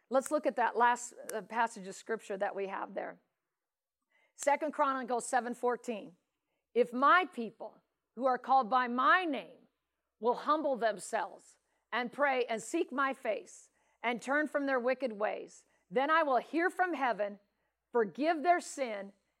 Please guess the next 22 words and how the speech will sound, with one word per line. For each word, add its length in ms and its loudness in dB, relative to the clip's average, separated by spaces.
and 160 -4
heal 280 0
their 200 0
land." 400 -6
If 220 4
my 420 8
people, 540 -4
who 120 4
are 120 6
called 300 0
by 180 4
my 300 4
name, 260 -2
humble 300 -2
themselves 540 -2
and 140 -6
pray 340 0
and 120 -6
seek 280 -10
my 180 -4
face. 460 -4
That 420 6